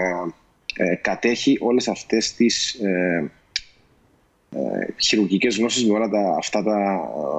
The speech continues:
ε, εργαλεία και εξοπλισμό. Όπως επίσης και να μπορεί να προσανατολιστεί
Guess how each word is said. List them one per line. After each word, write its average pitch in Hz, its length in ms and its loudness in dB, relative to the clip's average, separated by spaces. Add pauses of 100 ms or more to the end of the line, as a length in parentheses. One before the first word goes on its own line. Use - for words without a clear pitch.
(120)
ε, - 80 0
εργαλεία 98 420 2
και 117 140 2
εξοπλισμό. 90 800 0
Όπως 131 260 2
επίσης 147 640 2 (220)
και 120 100 2
να 117 80 2
μπορεί 107 180 2
να 123 80 0
προσανατολιστεί 127 960 2